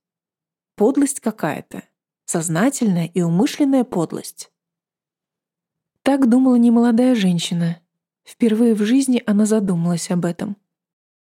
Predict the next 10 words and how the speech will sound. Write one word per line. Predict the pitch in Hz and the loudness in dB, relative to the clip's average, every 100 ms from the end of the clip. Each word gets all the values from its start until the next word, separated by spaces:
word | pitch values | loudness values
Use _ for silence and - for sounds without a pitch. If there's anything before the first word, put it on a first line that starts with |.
| _ | _
Впрочем, | _ - 294 285 277 262 - _ _ _ _ | _ 0 0 0 -2 -2 -6 _ _ _ _
многие | 220 214 220 269 254 262 | 2 4 4 2 2 2
не | 247 | 2
задумываются | 202 185 196 220 214 220 - | 2 0 2 2 0 -2 0
никогда | 220 220 226 196 180 170 _ - - | -2 0 -4 -2 -2 -4 _ -14 -4
над | 196 - | -2 -2
таким | 190 196 180 - _ | -2 -2 -4 -6 _
странным | - - 208 196 196 | -10 -2 0 2 2
положением | 196 190 185 185 185 196 220 | 0 0 0 0 2 2 2
дел. | 202 156 - | 0 -4 -8